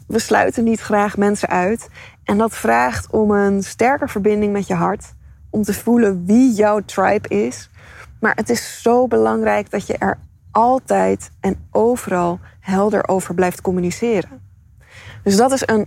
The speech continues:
belangrijke les voor mij geweest in tweeduizend eenentwintig. Echt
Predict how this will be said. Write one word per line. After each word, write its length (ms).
belangrijke 680
les 240
voor 120
mij 200
geweest 480
in 120
tweeduizend 580
eenentwintig. 920
Echt 340